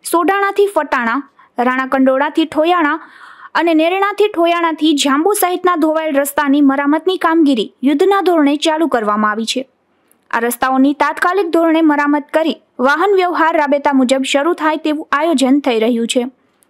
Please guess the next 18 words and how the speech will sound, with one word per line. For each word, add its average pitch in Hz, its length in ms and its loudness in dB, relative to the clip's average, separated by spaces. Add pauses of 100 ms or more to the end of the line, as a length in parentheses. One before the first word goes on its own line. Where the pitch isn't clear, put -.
(180)
અશોક 247 360 -2
થાનકી, 311 440 0 (380)
ગુજરાત 285 520 0
ન્યૂઝ, 240 260 0 (320)
પોરબંદર. 233 640 0 (800)
રાણાવાવથી 269 600 -6
આશરે 294 380 -2
ત્રણ 330 340 -4
કિલોમીટર 349 540 -4
દૂર 302 220 -8 (320)
જામનગર 339 520 -2
રોડ 381 200 0
ઉપર 330 240 -2
શ્રી 302 220 -12
કષ્ટભંજન 339 680 -6
હનુમાનજી 311 480 -6
મંદિર 285 320 -6
નજીક 277 340 -8